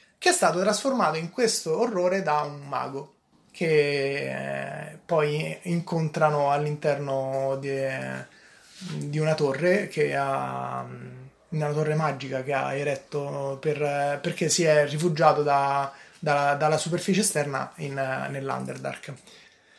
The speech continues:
Oltre a questo personaggio, altre creature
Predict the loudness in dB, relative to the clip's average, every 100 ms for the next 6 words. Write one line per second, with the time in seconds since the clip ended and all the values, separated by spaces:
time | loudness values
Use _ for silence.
0 | _ -4 -2 2 0 0 0 -2 -2 -6
1 | _ 2 2 0 -6 -6 -4 0 2 2
2 | 2 0 -2 -6 -20 -20 _ _ 2 2
3 | 2 -2 -2 0 0 0 0 -4 -4 -4
4 | -6 -6 -8 -10 -12 -10 -8 -2 -2 0
5 | -4 -8